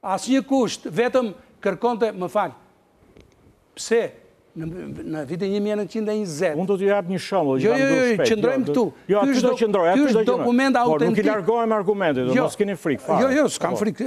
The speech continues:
Speaker 1: Është dokument autentik
Speaker 2: Po, po,
Speaker 1: i
Speaker 2: po, po.
Speaker 1: shkruar
Speaker 2: Po, po.
Speaker 1: nga Esadi
Speaker 2: Po, po.
Speaker 1: që ja dërgon njeriu të vet në Shijak.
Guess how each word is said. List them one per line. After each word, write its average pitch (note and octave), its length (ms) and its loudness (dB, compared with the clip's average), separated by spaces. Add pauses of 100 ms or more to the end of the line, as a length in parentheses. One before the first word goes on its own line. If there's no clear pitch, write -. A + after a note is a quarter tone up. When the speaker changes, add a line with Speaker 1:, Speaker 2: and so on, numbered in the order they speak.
Speaker 1:
Është F3 160 -6
dokument A3+ 460 -2 (100)
autentik A#3 960 -2
Speaker 2:
Po, B3 80 -6
po, B3 120 0
Speaker 1:
i - 40 2
Speaker 2:
po, A#3+ 60 2
po. A#3 60 0
Speaker 1:
shkruar A#3 320 0 (100)
Speaker 2:
Po, F#3+ 100 -4
po. F3+ 80 -4
Speaker 1:
nga C4 180 2
Esadi B3+ 540 -2
Speaker 2:
Po, E3+ 100 -6
po. D3+ 160 -2
Speaker 1:
që G#3+ 120 -2
ja A3 120 2
dërgon A3+ 480 -2 (280)
njeriu A3 340 2
të E3+ 160 -6
vet A#3+ 220 0
në A3 120 -2
Shijak. A3+ 400 0